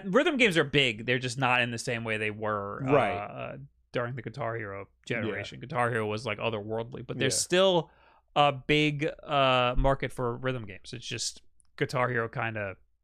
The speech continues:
Speaker 1: stopped innovating. They just kinda
Speaker 2: Right,
Speaker 1: ran
Speaker 2: they
Speaker 1: it
Speaker 2: ran
Speaker 1: into
Speaker 2: it
Speaker 1: the
Speaker 2: into the
Speaker 1: ground.
Speaker 2: ground, yeah.
Speaker 1: Yeah. Uh,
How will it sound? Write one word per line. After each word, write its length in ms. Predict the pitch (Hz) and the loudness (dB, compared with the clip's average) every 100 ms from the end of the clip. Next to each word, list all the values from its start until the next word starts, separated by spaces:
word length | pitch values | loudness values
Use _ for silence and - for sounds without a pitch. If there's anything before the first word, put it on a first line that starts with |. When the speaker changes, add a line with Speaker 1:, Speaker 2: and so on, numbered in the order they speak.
| _ _ _ _ - - - _ _ _ _ | _ _ _ _ -20 -20 -20 _ _ _ _
Speaker 1:
stopped 460 | - - 139 135 - | -4 2 2 2 -4
innovating. 600 | 131 110 98 90 92 120 | -6 -6 -6 -8 -10 -12
They 100 | 101 | -12
just 220 | 107 - | -10 -8
kinda 200 | 117 104 | -6 2
Speaker 2:
Right, 180 | 117 98 | 4 4
Speaker 1:
ran 80 | 104 | 2
Speaker 2:
they 60 | |
Speaker 1:
it 40 | 113 | 2
Speaker 2:
ran 200 | 120 117 | 2 0
Speaker 1:
into 40 | |
Speaker 2:
it 20 | |
Speaker 1:
the 60 | 110 | -2
Speaker 2:
into 120 | 104 | -2
the 60 | 104 | -4
Speaker 1:
ground. 320 | 110 87 92 | -4 -6 -10
Speaker 2:
ground, 160 | 87 131 | -12 -10
yeah. 140 | 135 - _ _ _ _ _ - - | -12 -16 _ _ _ _ _ -20 -8
Speaker 1:
Yeah. 60 | - | -4
Uh, 240 | 110 110 | -2 -2